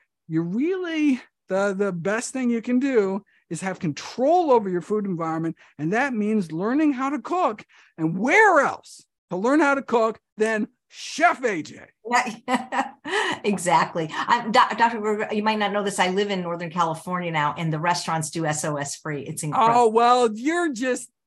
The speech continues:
Speaker 1: rub it in.
Speaker 2: I know. If you ever come out this way, I'd love to
Speaker 1: Okay,
Speaker 2: take
Speaker 1: all right.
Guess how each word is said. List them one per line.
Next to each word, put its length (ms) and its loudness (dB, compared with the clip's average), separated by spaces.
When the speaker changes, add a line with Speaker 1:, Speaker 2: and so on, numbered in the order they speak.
Speaker 1:
rub 800 2
it 140 6
in. 340 4
Speaker 2:
I 140 2
know. 340 2
If 120 -4
you 80 6
ever 140 2
come 220 0
out 180 2
this 160 -10
way, 140 -6
I'd 80 -8
love 220 -4
to 100 -6
Speaker 1:
Okay, 140 0
Speaker 2:
take 100 0
Speaker 1:
all 160 -4
right. 440 -2